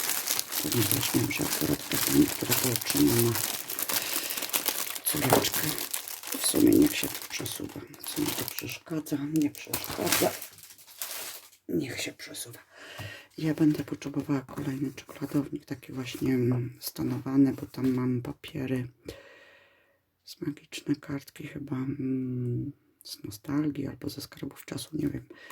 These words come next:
coś takiego, więc taki akcjonowy sobie przygotowałam. No i muszę go zrobić, ale wiecie co,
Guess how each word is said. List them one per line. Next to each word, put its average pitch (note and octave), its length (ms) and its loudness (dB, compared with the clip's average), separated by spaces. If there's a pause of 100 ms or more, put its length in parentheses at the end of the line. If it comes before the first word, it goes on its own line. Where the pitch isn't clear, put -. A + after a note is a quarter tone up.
(240)
coś - 160 -12
takiego, - 380 -6
więc - 680 -2 (120)
taki - 280 -6
akcjonowy C3+ 680 -4
sobie D3 340 -2 (460)
przygotowałam. F3 720 -2 (1160)
No D#3+ 180 4
i D#3 60 4
muszę D3+ 280 4
go D#3+ 120 -4
zrobić, E3+ 540 4
ale E3+ 300 2 (220)
wiecie D#3 360 4
co, - 180 0